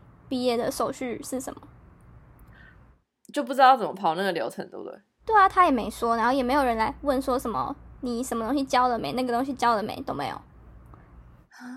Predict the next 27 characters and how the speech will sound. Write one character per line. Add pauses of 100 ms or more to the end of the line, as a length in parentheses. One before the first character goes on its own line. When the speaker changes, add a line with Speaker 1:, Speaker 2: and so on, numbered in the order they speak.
(280)
Speaker 2:
会
不
会
说
一
切
从
宽
啊？ (360)
就
是
一
切
他
都
是， (140)
就
是
Speaker 1:
就
算
了
啦，
就
毕
业
这
样。